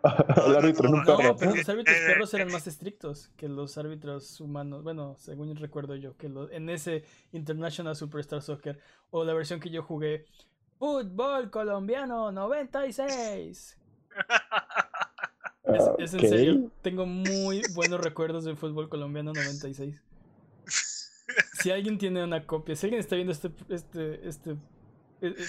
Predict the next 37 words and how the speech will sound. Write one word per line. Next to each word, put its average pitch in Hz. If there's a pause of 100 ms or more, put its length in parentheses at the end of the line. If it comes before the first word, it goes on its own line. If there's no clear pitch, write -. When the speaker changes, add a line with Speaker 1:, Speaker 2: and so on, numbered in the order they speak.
Speaker 3:
viendo 180
o 175
escuchando 156
este 156
podcast 147
y -
tienen 185
una 196
copia 165
de 147
Fútbol 165
Colombiano 156
noventa 143
y 135
seis, 170 (340)
déjenme 180
un 175
mensaje. 165 (340)
Yo 185
paso 185
a -
Speaker 2:
El 185
Speaker 3:
su 196
Speaker 2:
otro, 202
Speaker 3:
casa. 165 (520)
Speaker 2:
el 180
otro 196
día 214
me 214
encon-, 185 (120)
me 180
encontré 170
una 185
versión 170
de 156 (120)
Fútbol 170
Argentino 160